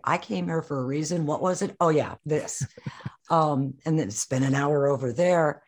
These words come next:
Speaker 1: And, oh, I loved that place. And just the way the floor creaked and the way
Speaker 2: Mm.
Speaker 1: new books, that new book smell. There's
Speaker 2: Mm-hmm.
Speaker 1: something about that new book smell.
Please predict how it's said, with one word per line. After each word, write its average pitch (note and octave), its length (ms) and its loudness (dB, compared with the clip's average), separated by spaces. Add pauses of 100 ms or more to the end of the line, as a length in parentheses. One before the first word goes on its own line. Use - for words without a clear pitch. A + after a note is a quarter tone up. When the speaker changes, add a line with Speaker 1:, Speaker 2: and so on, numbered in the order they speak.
(440)
Speaker 1:
And, C#3 380 0 (240)
oh, D3 340 6
I C#3 140 2
loved A#2 540 -6
that G#2+ 200 -8
place. G2+ 400 -10
And D3 160 -2
just D#3 260 -6 (440)
the F#3+ 80 4
way F#3+ 180 6
the E3+ 100 2
floor E3+ 680 0 (180)
creaked D#3+ 540 -4 (180)
and C#3 360 0 (360)
the D#3 80 -2
way D3+ 420 -2
Speaker 2:
Mm. B2 160 -4 (440)
Speaker 1:
new G3 240 6
books, D#3+ 400 2 (300)
that C3+ 180 4
new D3+ 180 4
book C#3 240 4
smell. B2+ 560 -2 (160)
There's E3 240 2
Speaker 2:
Mm-hmm. G#3 80 2
Speaker 1:
something D#3+ 300 0
about C#3+ 220 2
that C3+ 140 -2
new B2+ 200 -2
book B2+ 180 -6
smell. B2+ 460 -4